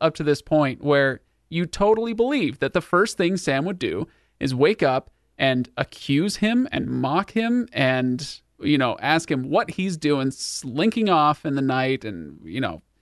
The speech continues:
uh, of course, we know that he has been up to no good. But as you say, Ryan, he's, Sam has spent the last eight or nine chapters, um, being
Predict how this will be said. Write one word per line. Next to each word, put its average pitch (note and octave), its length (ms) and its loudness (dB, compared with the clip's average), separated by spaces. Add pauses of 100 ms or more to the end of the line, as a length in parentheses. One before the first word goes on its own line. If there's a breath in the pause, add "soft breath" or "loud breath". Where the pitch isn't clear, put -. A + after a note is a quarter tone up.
(340)
uh, E3 160 4
of D3 160 2
course, D3 240 2
we C#3+ 180 0
know C3+ 160 4
that B2+ 220 -2
he C3+ 180 0
has A3 300 2
been C3 160 -2
up A#2+ 140 -8
to C3+ 100 -4
no B2+ 180 0
good. B2 340 -2 (440)
But C#3 420 2
as C#3+ 180 2
you C3 60 -6
say, D3 240 2
Ryan, B2+ 300 0
he's, D3 420 0 (460)
Sam G#3+ 600 2
has D3 220 -2
spent - 540 -2
the C3+ 100 2
last C3+ 560 0
eight C#3+ 300 0 (180)
or C#3+ 120 0
nine C3+ 320 2
chapters, C3 680 -2 (440)
um, B2 480 2 (260)
being F3 340 2